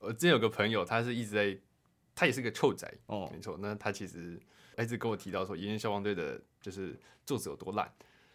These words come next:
Speaker 1: 就是他说这个作品到底有多烂，一直在跟我推导这件事。
Speaker 2: 哎。
Speaker 1: 就它是一个粪作，
Speaker 2: 嗯哼。
Speaker 1: 一个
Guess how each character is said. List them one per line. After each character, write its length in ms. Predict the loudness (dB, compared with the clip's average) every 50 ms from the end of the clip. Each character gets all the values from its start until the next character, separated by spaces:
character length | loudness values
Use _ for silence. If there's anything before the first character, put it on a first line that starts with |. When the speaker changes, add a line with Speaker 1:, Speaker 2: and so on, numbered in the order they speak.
| _ _ _ _ _ _
Speaker 1:
就 100 | -14 -8
是 180 | -6 -6 -6 -6 -6
他 100 | -6 -6
说 160 | -4 -4 -4 0
这 100 | 2 2
个 240 | 2 2 0 -4 -4 -8 _
作 180 | 4 4 4 4
品 220 | 2 -4 -12 -14 -18 _ _
到 140 | -2 -2 0
底 140 | -2 -6
有 120 | -8 -10 -10
多 260 | -12 -10 -8 -6 0
烂， 160 | 0 0 0 0 -4 _ _ _ _ -2
一 40 | -2
直 40 | 0
在 100 | 0 0
跟 100 | -2 -2
我 60 | -2
推 160 | -2 -4 -6
导 60 | -6
这 100 | -8 -12
件 100 | -14 -12
事。 140 | 0 6 10
Speaker 2:
哎。 300 | 12 12 12 12 10 8
Speaker 1:
就 60 | 6 4
它 80 | 2
是 120 | 2 0 0
一 40 |
个 120 | 0 0 -2
粪 300 | 2 4 4 4 4 4
作， 220 | 0 -4 -6 -6 -10 _ _
Speaker 2:
嗯 140 | -2 0 2
哼。 300 | 2 2 2 0 -2 -2
Speaker 1:
一 20 |
个 160 | 0 0 0